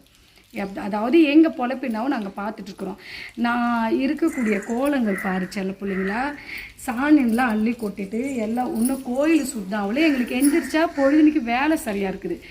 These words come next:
அப்புறம் கிடைக்கக்கூடிய நேரங்கள்ல வந்து வெளியில பூஜைக்கு போறோம். அடுத்தவங்களுடைய வீடியோ பார்க்கக்கூடிய நேரங்களும் எங்களுக்கு கிடையாது.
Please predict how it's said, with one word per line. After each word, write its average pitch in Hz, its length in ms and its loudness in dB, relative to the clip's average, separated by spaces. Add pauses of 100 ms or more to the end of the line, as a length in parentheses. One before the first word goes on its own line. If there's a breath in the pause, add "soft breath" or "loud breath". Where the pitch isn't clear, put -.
(140 loud breath)
அப்புறம் 254 320 -6
கிடைக்கக்கூடிய 320 720 4
நேரங்கள்ல 233 600 2
வந்து 220 260 0
வெளியில 277 680 0
பூஜைக்கு 247 520 2
போறோம். 190 300 -2 (380 loud breath)
அடுத்தவங்களுடைய 330 800 4
வீடியோ 302 340 4 (100)
பார்க்கக்கூடிய 262 640 -2
நேரங்களும் 262 680 0
எங்களுக்கு 220 280 0
கிடையாது. 214 480 0